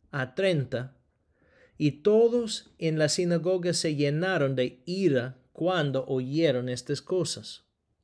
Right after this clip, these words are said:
Y levantándose, le echaron fuera de la ciudad, y le llevaron hasta la cumbre del monte sobre el cual estaba edificada su ciudad para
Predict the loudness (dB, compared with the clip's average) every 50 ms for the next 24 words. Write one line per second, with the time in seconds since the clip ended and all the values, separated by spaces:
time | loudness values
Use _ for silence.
0 | _ _ -20 -20 _ -4 0 0 2 2 2 0 0 0 -2 -4 -4 -4 -4 -2
1 | -2 0 0 0 0 0 0 -2 -2 -4 -6 -8 -14 _ _ _ _ _ _ -2
2 | 2 2 2 2 0 -4 -4 -2 -2 -2 0 2 2 0 0 -2 -4 -6 -6 0
3 | 2 4 4 4 2 2 0 0 0 0 -2 -2 -2 -4 -4 -4 -4 -6 -6 -8
4 | -10 -12 -14 _ _ _ _ _ _ _ _ _ _ _ _ _ -2 2 4 4
5 | 6 6 6 6 4 4 2 0 -2 0 0 0 0 -2 -4 -8 -10 _ -4 -4
6 | -4 -4 -4 -4 -4 -2 0 0 0 -2 -4 -6 -6 -2 -2 0 0 2 2 2
7 | 2 2 2 2 2 0 0 -2 -2 -2 -2 -2 -2 -2 -2 0 0 0 2 2
8 | 0 -2 0 -2 -2 -2 -2 -2 0 0 0 0 0 -2 -2 -4 -4 -2 -2 -2
9 | -2 -4 -4 -4 -4 -4 -4 -6 -6 -6 -4 -4 -2 -2 -4 -4 -6 -6 -8 -8
10 | -6 -4 -4 -2 -2 -2 -2 -2 -4 -4 -4 -4 -2 -2 -2 -4